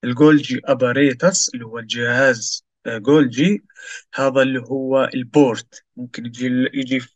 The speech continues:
الام سي كيو what's the port of cell، يعني ميناء، ايش المسؤول عن التصدير، اللي هو الجولجي أباريتس. اللايزوزوم اللي هي الأجسام الحالة اللي فيها الإنزيمات الم-، اللي بتعمل هضم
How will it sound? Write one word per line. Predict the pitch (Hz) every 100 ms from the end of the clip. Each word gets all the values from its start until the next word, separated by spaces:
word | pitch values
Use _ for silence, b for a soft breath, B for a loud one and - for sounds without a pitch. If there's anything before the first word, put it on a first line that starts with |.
| _ -
الام | 117 110 110 127
سي | 123 127
كيو | 123 165 156 131 135
what's | - 135
the |
port | 123 160 127 -
of |
cell، | - - 131 135
يعني | 127 113 113
ميناء، | 117 117 127 127 123 - B B _
ايش | 123 123
المسؤول | 123 127 131
عن | 123 127
التصدير، | 123 123 123 131 135 139 B B B
اللي | 123
هو | 120
الجولجي | 123 120 135 131 120 127 127 - -
أباريتس. | 123 113 104 104 147 185 - - _ B B B B B
اللايزوزوم | 135 156 151 139 160 151
اللي | 139
هي | 143
الأجسام | 123 - 139 131
الحالة | 123 120 135 143 156 180 175 _ 127
اللي |
فيها | 120 143 123
الإنزيمات | 147 160 151 160 156 151 151 156 _ _ _ _ _ _ _ _ _ _ _ _ _ _ _ _
الم-، | 262 269 190
اللي | - 131 127 127 127
بتعمل | - 143 139 139 120
هضم | 139 147 139 139